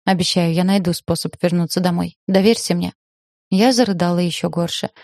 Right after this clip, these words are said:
Слезы градом катились по щекам, оседали на губах и свитере Фирла. Брат гладил меня по голове, как маленькую девочку, и шептал какие-то глупости, но от них становилось теплее и отступала тоска. Я так и уснула в его комнате.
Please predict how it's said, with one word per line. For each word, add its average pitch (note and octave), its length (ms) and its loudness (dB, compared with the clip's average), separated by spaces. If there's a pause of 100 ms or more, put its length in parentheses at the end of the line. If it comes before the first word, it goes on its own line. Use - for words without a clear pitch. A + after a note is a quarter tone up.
(100)
Слезы F3+ 360 2
градом E3+ 420 0
катились E3+ 420 -4
по - 120 -10
щекам, F3 460 -2 (260)
оседали C4+ 420 2
на G3 120 4
губах F3 420 -2
и F3+ 40 0
свитере E3+ 380 -4
Фирла. F3+ 440 -2 (340)
Брат F3 280 2
гладил F3 340 2
меня E3+ 220 0
по - 100 -6
голове, E3+ 320 0
как - 220 -4
маленькую F3+ 420 0
девочку, E3+ 480 -2 (300)
и C#3+ 60 -8
шептал D#4 360 2
какие-то G#3 460 0
глупости, F3+ 680 -6
но G3 140 4
от E3+ 160 -2
них F#3+ 160 -2
становилось E3+ 560 -2
теплее F#3+ 460 -2
и F3 40 2
отступала E3+ 560 -4
тоска. F3+ 420 -6 (400)
Я B3+ 120 2
так D#4 220 0
и - 20 2
уснула G3 420 0
в F3 40 -2
его F3 200 0
комнате. E3+ 540 -6